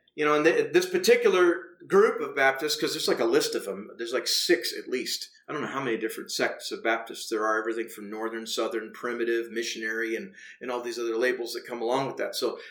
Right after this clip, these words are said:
they're by no means the same across the board. But this, I think he was a general Baptist, okay?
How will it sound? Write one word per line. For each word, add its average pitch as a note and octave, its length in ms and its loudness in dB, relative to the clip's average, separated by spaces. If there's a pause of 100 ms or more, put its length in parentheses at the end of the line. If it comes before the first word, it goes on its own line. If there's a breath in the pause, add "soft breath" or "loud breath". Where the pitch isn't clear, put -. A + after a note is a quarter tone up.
they're D3+ 120 8
by C#3 180 4
no E3+ 280 6
means D#3 400 0
the A#2 60 -6
same D3+ 340 4
across A#2 420 -2
the A2+ 80 -8
board. C#3 360 6
But - 100 -10
this, - 220 -8 (240 loud breath)
I B2+ 80 2
think F3 180 6
he F3+ 80 4
was C#3+ 180 0
a B2+ 60 -4
general E3 400 4
Baptist, F#3+ 560 -2
okay? B2 400 0